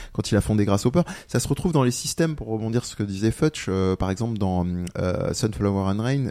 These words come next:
euh, Flower, Sun and Rain, pardon. Euh, il, euh, il y avait ce que, le système, euh, de, de, de fenêtres actives,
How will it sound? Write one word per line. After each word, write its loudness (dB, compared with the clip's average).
euh, 0
Flower, 2
Sun -2
and -4
Rain, -4
pardon. -6
Euh, 4
il, 0
euh, 4
il 4
y 4
avait 4
ce -4
que, 2
le -2
système, 0
euh, 2
de, -2
de, -6
de -4
fenêtres 0
actives, 0